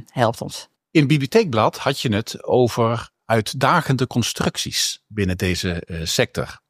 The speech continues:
Speaker 2: En daar werd niet echt nader op ingegaan. Dus ik was gewoon eens even benieuwd van, wat, wat, wat vind jij zo uitdagend aan de constructies binnen bibliotheekland?
Speaker 1: Wat ik fijn vond om naar een bibliotheek over te stappen, of eigenlijk gewoon naar een, een organisatie zoals de bibliotheek,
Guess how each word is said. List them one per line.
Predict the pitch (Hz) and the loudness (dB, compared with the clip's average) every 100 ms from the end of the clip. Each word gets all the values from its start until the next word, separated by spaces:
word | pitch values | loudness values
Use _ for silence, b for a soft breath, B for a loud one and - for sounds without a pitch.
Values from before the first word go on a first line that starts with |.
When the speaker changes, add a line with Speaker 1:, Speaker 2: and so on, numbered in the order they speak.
| _ | _
Speaker 2:
En | - | -4
daar | 104 98 | 2 2
werd | 107 - - | 2 0 -2
niet | 117 104 | -2 0
echt | 101 - - 107 | -2 -4 -12 -2
nader | 107 101 95 | 2 2 0
op | 92 | 0
ingegaan. | 123 147 147 139 135 156 185 | 2 4 2 2 2 2 0
Dus | - 127 | -2 -6
ik | - | 0
was | 147 - - _ - | 0 0 -8 _ -4
gewoon | 156 147 | -2 0
eens | |
even | 147 117 | 0 0
benieuwd | 120 139 147 - | 2 2 2 2
van, | 127 123 117 | 2 2 2
wat, | - 123 - | 0 -2 0
wat, | 127 - | 0 0
wat | - 120 | -4 -4
vind | - 151 | -2 0
jij | 143 127 | 0 0
zo | 123 113 | -2 -4
uitdagend | - 113 120 151 156 120 | 0 0 2 2 2 0
aan | - 110 | -2 -4
de | 107 | -4
constructies | - 113 - - 165 110 92 | -6 -6 -4 -6 -6 -6 -4
binnen | 113 107 | -2 -2
bibliotheekland? | 107 98 104 185 214 80 - - _ | -2 -6 -2 -2 0 -2 -4 -8 _
Speaker 1:
Wat | - 196 233 | -2 2 2
ik | 254 | 4
fijn | 247 240 277 | 4 4 2
vond | 254 220 - | 2 0 0
om | 196 190 | 0 2
naar | 185 175 | 4 4
een | 165 | 2
bibliotheek | 160 147 156 220 262 | 0 -4 -2 -2 0
over | 202 214 214 | 0 -2 -4
te | |
stappen, | - 202 208 170 | 2 2 2 0
of | |
eigenlijk | 160 156 180 160 | 0 -2 0 -4
gewoon | - 160 | -2 0
naar | 160 156 156 | 2 2 2
een, | 160 165 | 0 -2
een | |
organisatie | - 156 165 185 - | -4 -2 0 0 0
zoals | 156 180 226 | 0 4 4
de | 226 | 4
bibliotheek, | 175 156 139 147 196 214 - - | -2 -2 -4 0 4 4 2 -10